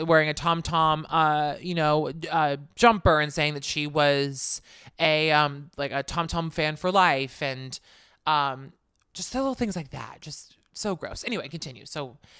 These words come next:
oh, I mean, I brought, I bring that up just to remind everybody that she would go to Tom Sandoval The Most Extra shows, like, constantly. Like, with Scheana,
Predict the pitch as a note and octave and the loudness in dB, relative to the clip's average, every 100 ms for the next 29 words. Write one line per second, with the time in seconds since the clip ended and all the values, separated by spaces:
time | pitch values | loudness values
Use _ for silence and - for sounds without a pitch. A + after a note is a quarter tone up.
0 | - A#3+ G3+ D#3 - - F#3 G#3 G3+ G3 | -6 0 0 -2 -18 -20 -10 -6 -6 -4
1 | E3+ E3 - F#3 F#3 E3+ G#3 F#3+ F3 E3 | -4 -2 2 2 2 -4 -2 0 0 -2
2 | D3+ D#3 D3 D3 D3 D3 C#3 C3+ C3 A#2+ | -8 -6 -4 0 0 0 -4 -4 -4 -4
3 | - G3+ F#3 E3 C#3 - E3 D#3 D#3 D#3 | -6 -4 -2 -4 -6 2 4 4 0 -8
4 | C3+ - _ _ _ _ _ _ _ _ | -8 -14 _ _ _ _ _ _ _ _
5 | - G3 F3+ G3 E3 D#3+ D3+ D#3+ - D3 | 0 0 2 0 0 0 -2 -2 -4 -6
6 | D#3+ C#3 C3+ B2+ B2+ A#2 - _ _ - | 0 0 0 -4 -6 -6 -18 _ _ -4
7 | F#3+ F3+ E3 - D3 - - - _ _ | 2 2 2 -8 -10 -14 -20 -20 _ _
8 | _ _ D3+ C#3+ G3+ - - G3 F#3 F3 | _ _ -6 4 4 4 -2 0 2 2